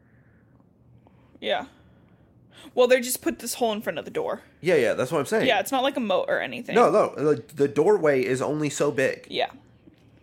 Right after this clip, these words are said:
Speaker 2: So they can only make the diameter of this, so he doesn't even need to grow to full size. He just needs to grow to where he can crawl on the sides of the wall
Speaker 1: Yeah.
Speaker 2: out, like, shimmy up.
Speaker 1: Or just use his telekine-,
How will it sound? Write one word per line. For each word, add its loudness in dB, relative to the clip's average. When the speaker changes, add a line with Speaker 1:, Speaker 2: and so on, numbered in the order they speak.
Speaker 2:
So 0
they 4
can -6
only 2
make -2
the 2
diameter 2
of 0
this, -4
so 2
he -6
doesn't -2
even -2
need -2
to -2
grow 2
to -8
full -2
size. -2
He -8
just -4
needs -4
to -4
grow 2
to -4
where 2
he -8
can -4
crawl 2
on 2
the 2
sides 0
of 0
the 0
wall 2
Speaker 1:
Yeah. 2
Speaker 2:
out, 0
like, -2
shimmy -2
up. -2
Speaker 1:
Or 6
just -2
use 0
his -4
telekine-, 0